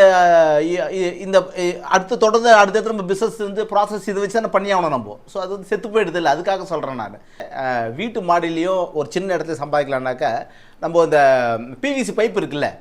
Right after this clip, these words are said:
அ, ஒரு நாலு இன்ச்சு பைப்பு இருக்குல்ல, அது பார்த்தீங்கன்னா வந்து ஒரு கிட்டத்தட்ட ஒரு நாலு அடிக்கு, மூன்றரை, நாலு அடி, அஞ்சு அடிக்கு கட் பண்ணிக்கோங்க. க-, கட் பண்ணிட்டு அதை நீங்க என்ன பண்ணலாம், அடியில என்ன பண்ணுங்க, அ,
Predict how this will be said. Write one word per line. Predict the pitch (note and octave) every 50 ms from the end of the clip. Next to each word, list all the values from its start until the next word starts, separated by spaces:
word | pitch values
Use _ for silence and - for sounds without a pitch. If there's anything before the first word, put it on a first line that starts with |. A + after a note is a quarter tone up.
| - - - -
அ, | E3 E3 E3
ஒரு | E3 E3 D#3+ D#3+ D#3 D#3 D3 D3 D3 C#3+
நாலு | D3+ F3 G3+ G3 F#3
இன்ச்சு | E3+ E3+ -
பைப்பு | D#3 D#3 D#3 C#3+ C#3 B2+ - D3 C#3+ C#3+ C#3+ D3+ - - -
இருக்குல்ல, | C#3+ C#3 C#3 C3+ C3 D3+ D3+ C3+ G#2+ - - - -
அது | - F#3 F#3
பார்த்தீங்கன்னா | F3+ F#3 F#3 F3+ G#3 G#3 F#3+
வந்து | F#3 F#3+ G3
ஒரு | F#3+ F3+ E3+ E3+
கிட்டத்தட்ட | E3 D#3 E3 D#3 D3+ E3+ E3+ E3
ஒரு | D#3+ D#3 D3+ D3+ D3+ D3
நாலு | C3+ C#3+ D3 D3+ D3+ D3
அடிக்கு, | C#3+ C#3+ D3+ D3+ D3+ D3+
மூன்றரை, | D3 D3 D3 D3 C#3+ C#3
நாலு | C3+ C3+ C3+ C3+ C3+
அடி, | C3 C3 C3+
அஞ்சு | C3+ C3 B2+ B2+
அடிக்கு | A#2+ C3 B2+ - D3+
கட் | - C3+ C3 -
பண்ணிக்கோங்க. | D3+ C#3+ B2 A2 G2 F#2 E2+ E2+ - - - - - -
க-, | - D3+ - - - _ _
கட் | _ - C3+ C3+
பண்ணிட்டு | - D#3+ C#3+ A#2+ G#2+ G2+ C3+ F#3 A#3 A#3 - - - - - - -
அதை | - F#3+ F#3
நீங்க | - F3 F#3
என்ன | A3 G3+
பண்ணலாம், | F#3 G#3+ - D#3+ E3+
அடியில | G3 B3 B3 A3
என்ன | F#3+ E3+ F3
பண்ணுங்க, | E3 - D3 E3 F3 F3+ F3 D#3 C3+ B2 A#2 A2 - - B2
அ, | B2